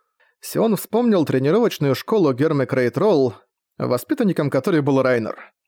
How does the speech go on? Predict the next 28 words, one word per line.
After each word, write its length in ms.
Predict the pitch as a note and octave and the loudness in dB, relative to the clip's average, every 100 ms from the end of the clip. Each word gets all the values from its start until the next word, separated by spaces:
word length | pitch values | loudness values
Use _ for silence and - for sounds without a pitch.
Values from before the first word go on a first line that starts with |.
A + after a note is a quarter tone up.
| - | -12
И 100 | A3 | -6
к 40 | |
тому 300 | C#3+ C3+ F#3 | -2 0 0
же 140 | C#3 A#2+ | 0 0
Гермы 340 | D3 G3 D3 | 0 2 0
Крейтролл, 640 | - C3+ B2+ - F3+ D#3 | 0 0 0 0 2 2
которая 320 | C3+ B2+ A#3+ C#3+ | 0 0 0 2
была 180 | D3 | 0
начальником 640 | D3 A#2+ F#3+ G3+ D3 C3+ B2+ | 0 -2 0 0 0 0 -2
и 20 | |
наставницей 600 | A#2+ - D#3 C3+ - A2+ | -2 -2 0 0 -2 -2
Райнера, 500 | C3+ G3 D3 C3+ B2+ _ _ _ | 0 2 2 0 -2 _ _ _
теперь 240 | F3+ D#4+ C4 | -6 -2 0
была 220 | F#3+ D#3+ | 2 2
женой 240 | D3 A3 | 2 2
Рахиля 340 | D3 D3 D3 C#3 | 0 0 2 2
Миллера. 540 | C#3+ A#2+ G#2+ E2 - - _ _ _ _ | 2 2 0 -4 -8 -20 _ _ _ _
«Позовешь 480 | A#2 A2 A#2+ C#3+ E3+ | -6 -2 0 0 2
Гермы? 440 | F3 A2+ G#2 - - _ _ - | 0 -2 -6 -12 -18 _ _ -8
Если 400 | A2 C3 C3+ D#3 | -2 -2 0 0
это 100 | D3 | 0
поможет 380 | D3 E3 C#3+ B2+ | 0 0 -2 -2
сгладить 380 | C3+ D3+ C3+ | -2 0 0
ситуацию». 680 | D#3+ D3 C#3 A2+ - - - - _ _ _ | -2 0 0 -2 -4 -6 -6 -12 _ _ _
«Нет, 220 | C#3 C3 | -2 -2
гладко 320 | C3 D3+ - D3 | 0 -2 0 0
не 140 | C#3 | 0
будет. 360 | D3 D#3 C#3 | 0 -2 -4